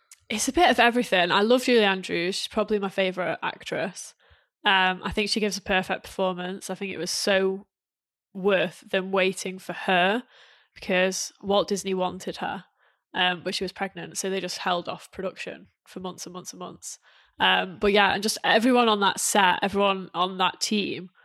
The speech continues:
is just at the top of their game. Like, the choreographers was, like, the best of the day. Um, the special effects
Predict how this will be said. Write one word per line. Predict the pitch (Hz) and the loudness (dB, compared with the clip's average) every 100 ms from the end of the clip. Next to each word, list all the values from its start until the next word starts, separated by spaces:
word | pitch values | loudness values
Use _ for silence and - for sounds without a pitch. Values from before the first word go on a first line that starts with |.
| _ _ _ - | _ _ _ -6
is | |
just | 202 - - | -2 -2 2
at | 202 196 | 2 4
the | 196 | 2
top | 208 208 | -2 -2
of | |
their | 196 | -2
game. | 190 185 196 240 | 0 0 0 -2
Like, | 220 190 - | 0 0 -2
the | 208 | -10
choreographers | - 208 208 208 208 202 196 196 - - _ _ _ | -2 0 2 0 0 2 2 2 -6 -14 _ _ _
was, | 196 196 190 | -8 -6 -4
like, | 185 | -4
the | 185 | -4
best | - 180 - - | -2 -2 -2 -6
of | 185 - | -8 -6
the | 180 | -2
day. | 185 180 185 190 _ - - - | 0 2 0 -6 _ -20 -20 -8
Um, | 196 175 175 180 185 _ _ _ | -2 0 0 -4 -12 _ _ _
the | 202 | -6
special | 196 190 175 190 | -2 -2 -2 -6
effects | - 175 - - - | -4 -4 -4 -10 -10